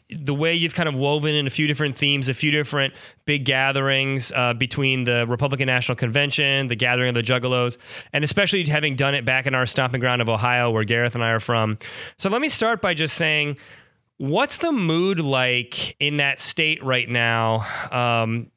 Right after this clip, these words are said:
you know, knowing that they are a battleground, uh, once again in just the most insane election ever, like, what was,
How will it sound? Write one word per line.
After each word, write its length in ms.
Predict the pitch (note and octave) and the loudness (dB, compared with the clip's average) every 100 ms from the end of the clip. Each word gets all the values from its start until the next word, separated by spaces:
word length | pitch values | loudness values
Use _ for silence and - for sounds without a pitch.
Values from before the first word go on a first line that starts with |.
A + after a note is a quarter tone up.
| - | -6
you 160 | E3 | -2
know, 200 | D3+ C#3 | 0 0
knowing 480 | D3 C#3+ D#3 F3 A3+ | -2 -2 0 2 0
that 140 | G3 - | 0 -2
they 120 | F3 | 0
are 140 | D#3+ | 2
a 60 | C#3 | 0
battleground, 1120 | A2 B2+ C#3+ C#3+ C3+ C#3 C#3 C3+ C3+ C3 C#3 - | 0 0 0 -2 0 2 2 2 0 -2 -4 -4
uh, 100 | - D3 | -4 0
once 320 | C3 D3+ D#3+ | 2 2 0
again 400 | D3 C3+ C3+ C3 | 0 0 2 2
in 160 | B2+ A2+ | 0 0
just 200 | B2+ - | 0 0
the 80 | C3 | 0
most 260 | B2+ B2+ | 0 0
insane 340 | B2+ - C3 B2+ | 0 0 2 2
election 440 | A#2+ B2 - A#2 - | 2 0 0 -4 0
ever, 440 | B2 C3+ A2 G2+ - - - | 0 2 2 0 -2 -12 -4
like, 140 | C#3+ C#3 | -2 0
what 320 | C3+ E3 B3+ | 0 0 2
was, 280 | D4 A3+ | 0 -2